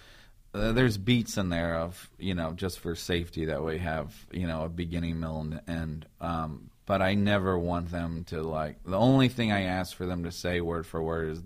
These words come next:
the, the name of the persons and the, uh, dates, 'cause that has to be real. But all the other stuff, I want it to be theirs. And that also is the other goal, is, like, there's so many people, you and I know Rich Fulcher is, but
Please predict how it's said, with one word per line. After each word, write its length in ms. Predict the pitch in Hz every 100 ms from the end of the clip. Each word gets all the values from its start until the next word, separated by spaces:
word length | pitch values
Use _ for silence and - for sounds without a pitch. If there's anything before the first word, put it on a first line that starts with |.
| -
the, 220 | - 82 -
the 160 | 87
name 560 | 85 92 98 98 95 95 - - - - - -
of 120 | 92
the 100 | 90
persons 760 | 82 90 87 - 87 87 90 -
and 560 | 90 90 87 82 80 85 82
the, 420 | 85 82 76 - -
uh, 400 | 71 73 71 67 87
dates, 560 | 85 76 - - - - -
'cause 160 | 95
that 200 | 117 110
has 240 | 101 85 -
to 60 | 78
be 160 | 78
real. 300 | 78 76 69
But 140 | 90 101
all 140 | 120
the 140 | 98
other 200 | 92 90
stuff, 320 | 87 - 78 82
I 100 | 78
want 340 | 82 80 - - - - 71 -
it 160 | 82 -
to 80 | 82
be 180 | 82
theirs. 580 | 80 95 90 - - - -
And 140 | 92
that 180 | 107 117 - - - - -
also 340 | 131 - 104
is 120 | 90
the 140 | 98 110
other 180 | 98
goal, 260 | 87 87 85
is, 100 | 90
like, 160 | 90 92
there's 200 | 104 -
so 120 | 101
many 180 | 95 87
people, 560 | 95 90 85 80 82 92
you 180 | 107
and 100 | 92
I 140 | 95 98
know 180 | 90 78
Rich 220 | 78 -
Fulcher 360 | - 78 - 80
is, 140 | 85
but 300 | 92 80 71